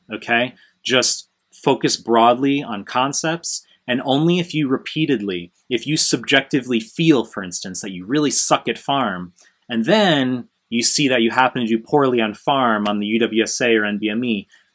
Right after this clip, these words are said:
okay, that can help you make, uh, an initial judgment that it could benefit you to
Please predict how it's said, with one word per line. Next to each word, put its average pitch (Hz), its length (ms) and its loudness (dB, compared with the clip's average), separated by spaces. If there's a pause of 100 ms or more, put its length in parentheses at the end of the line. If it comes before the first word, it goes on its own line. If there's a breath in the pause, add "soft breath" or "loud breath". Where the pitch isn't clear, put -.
(280 soft breath)
okay, 143 560 0
that 139 460 2
can 135 140 -4
help 131 340 0
you 120 440 0 (240)
make, 127 540 0 (220)
uh, 110 420 2 (540)
an 131 100 -2
initial 131 400 2
judgment 113 600 0
that 107 320 2 (100)
it 113 240 -6
could 107 280 -2
benefit 123 380 -2
you 110 180 0
to 101 300 -2